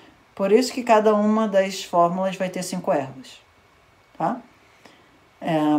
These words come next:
pra ideia desse ser os Panchamahabhutas, fazer uma fórmula, assim, simplesme-, simples de produzir e, é, que tem uma abrangência muito grande pra cada um dos Panchamahabhutas. O de pita vai ser no óleo de coco,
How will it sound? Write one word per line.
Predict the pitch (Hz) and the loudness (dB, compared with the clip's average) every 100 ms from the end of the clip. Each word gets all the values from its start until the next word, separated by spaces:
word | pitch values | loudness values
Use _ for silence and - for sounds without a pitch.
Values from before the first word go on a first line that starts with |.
| 147 | 0
pra | 170 | 0
ideia | 165 165 170 175 | 2 2 2 2
desse | 175 170 180 | 0 -2 -4
ser | 170 175 | -6 -2
os | 175 175 | -2 -2
Panchamahabhutas, | 180 175 180 175 185 175 147 139 139 | -4 -4 -2 -2 -2 -4 -6 -8 -10
fazer | 160 156 156 | -6 -4 -2
uma | 160 160 | -2 -2
fórmula, | 156 160 156 160 | -2 -2 0 -4
assim, | 156 170 156 147 - - - _ - | -6 -6 -6 -8 -14 -20 -20 _ -12
simplesme-, | - 254 254 202 196 143 165 | -2 0 2 0 -2 -4 -6
simples | - 240 285 262 196 | -4 0 0 0 -4
de | 180 | -6
produzir | 175 180 175 165 165 190 247 - - - _ _ _ | -6 -6 -4 -4 -2 -4 -4 -8 -20 -20 _ _ _
e, | - 165 170 180 196 202 196 190 | -2 0 2 0 -2 2 4 4
é, | 180 170 165 | 4 2 0
que | 190 185 180 | -4 -8 -8
tem | 180 185 | -6 -4
uma | 180 | 0
abrangência | 175 180 175 170 170 | 0 -2 -4 -4 -6
muito | 175 180 190 | -6 -6 -4
grande | 160 160 160 | -4 -4 -4
pra | 160 | -4
cada | 160 160 160 | -2 -2 -2
um | 160 | -2
dos | 156 160 156 - - - _ _ | 0 -2 -2 -6 -14 -20 _ _
Panchamahabhutas. | - 160 160 165 170 143 - - - _ _ _ | -8 -6 -4 -4 -4 -8 -14 -20 -20 _ _ _
O | 208 | -8
de | 202 254 | -4 -2
pita | 247 214 214 262 311 - _ - _ - | 2 0 2 0 0 -8 _ -20 _ -4
vai | 170 | -4
ser | 196 | 0
no | 190 | 4
óleo | 170 160 | 4 4
de | 208 | -4
coco, | 214 175 - - | -4 -4 -4 -14